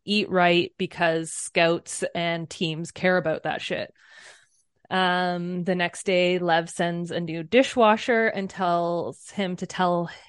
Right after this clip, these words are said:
his mother that you're buying the, um, dishwasher with your first N H L check. Amit has, had assumed that Lev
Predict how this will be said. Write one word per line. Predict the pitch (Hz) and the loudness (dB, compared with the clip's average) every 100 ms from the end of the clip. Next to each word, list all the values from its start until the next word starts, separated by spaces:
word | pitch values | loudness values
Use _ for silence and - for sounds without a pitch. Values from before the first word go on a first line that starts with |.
| _ _ | _ _
his | - 180 | -4 -2
mother | 185 196 180 175 180 156 | 2 4 4 2 2 2
that | 151 143 - | 0 0 -2
you're | 180 165 | -4 -2
buying | 170 165 170 170 160 | 0 2 0 -4 -4
the, | 170 160 160 160 - - _ - | 0 2 2 0 -4 -14 _ -14
um, | 175 - - - 185 - _ _ _ _ _ | -10 -10 -10 -10 -12 -14 _ _ _ _ _
dishwasher | 175 - 147 - 170 | -2 -2 -6 -4 -4
with | 170 175 | -4 -4
your | 165 | -6
first | 180 151 - - | -4 -6 -8 -8
N | 170 | -6
H | 156 147 - | -6 -8 -10
L | - | -10
check. | - - - - _ _ _ _ _ _ - | -10 -12 -12 -18 _ _ _ _ _ _ 0
Amit | 196 190 - | 2 2 0
has, | 190 180 | -4 -4
had | - 185 | -2 0
assumed | 175 - 185 180 185 175 | -2 -4 -4 -4 -6 -2
that | 160 - | -2 0
Lev | 175 165 165 | 0 0 0